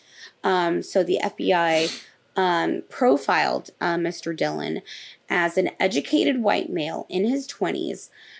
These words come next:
with a predilection for crimes such as arson and killing pets and farm animals,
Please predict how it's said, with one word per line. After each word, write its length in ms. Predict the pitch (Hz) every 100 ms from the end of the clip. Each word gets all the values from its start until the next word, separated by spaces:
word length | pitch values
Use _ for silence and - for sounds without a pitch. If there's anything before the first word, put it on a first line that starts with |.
| -
with 160 | 220 185
a 60 |
predilection 800 | - - 247 226 269 202 - 208
for 160 | 202 202
crimes 720 | - - 185 160 156 160 165 - - -
such 320 | - 202 190
as 80 | - -
arson 580 | 175 190 - 214 220 247 - - -
and 180 | 202 190
killing 420 | - 233 269 302
pets 600 | - 214 180 - - - -
and 180 | 226
farm 380 | - 208 196 185
animals, 580 | - 165 156 156 165 -